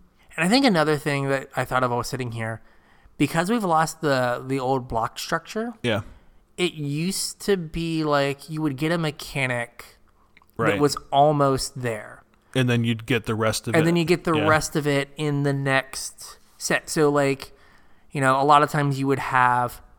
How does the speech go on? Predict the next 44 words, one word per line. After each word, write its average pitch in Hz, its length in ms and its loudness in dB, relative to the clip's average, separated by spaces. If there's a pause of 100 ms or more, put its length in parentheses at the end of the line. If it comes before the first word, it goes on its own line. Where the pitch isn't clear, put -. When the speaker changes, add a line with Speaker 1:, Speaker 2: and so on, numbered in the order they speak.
(300)
Speaker 1:
maybe, 165 260 6
like, 151 180 -2
for 143 120 -4
this 135 140 -2
set, - 140 -12
food, 156 540 4 (220)
Speaker 2:
Mm-hmm. 120 220 2 (500)
Speaker 1:
and 143 240 0
you 147 100 2
would 139 160 -4
get 131 340 -4 (680)
half - 560 -2
the 139 80 -4
food 120 320 -12
cards. - 500 -10
Speaker 2:
Right. 104 240 -2 (460)
Speaker 1:
And 143 200 2
then 135 320 0 (200)
the 143 200 -4
other 139 280 0
good 170 280 2
food 127 320 -4
cards 123 720 -2 (720)
came 131 640 -4
in 135 200 -4
the 127 100 -2
next - 760 -6
set. - 320 -6
So, 151 140 0
like, 143 180 2
Speaker 2:
Or 135 100 8
Speaker 1:
you'd 127 40 4
Speaker 2:
the 120 60 2
Speaker 1:
be 113 40 2
Speaker 2:
set 117 220 2
after, 107 400 0
Speaker 1:
yeah, 202 120 4
Speaker 2:
yeah. 156 80 4
Speaker 1:
you 170 60 6
would 170 120 6
get, 165 160 2
like, 151 220 0
one 170 560 2
food, 151 600 0